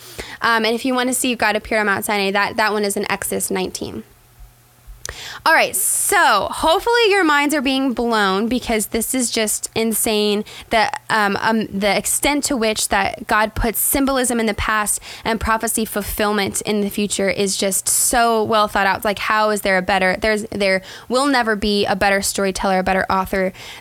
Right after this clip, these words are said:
than God and the story that he is weaving and writing right before our very eyes. So this is something that is so, so cool for us as believers,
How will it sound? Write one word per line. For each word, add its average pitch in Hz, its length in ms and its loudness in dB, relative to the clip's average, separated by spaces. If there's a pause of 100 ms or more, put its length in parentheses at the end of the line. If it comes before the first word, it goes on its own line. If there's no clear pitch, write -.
than 208 240 0
God 185 340 2
and 196 180 0
the 196 80 0
story 196 300 0
that 190 140 -2
he 214 120 -2
is 190 120 -2
weaving 196 400 0
and 185 120 0
writing 190 300 2
right 202 160 2
before 208 280 -2
our 190 80 0
very 196 280 0
eyes. - 240 -2
So 190 320 0 (280)
this 262 180 0
is 277 100 0
something 226 300 0
that 190 160 0
is 190 100 0
so, 277 320 2
so - 180 0
cool 220 200 -2
for - 120 -2
us 202 200 -2
as 202 100 -4
believers, 202 580 0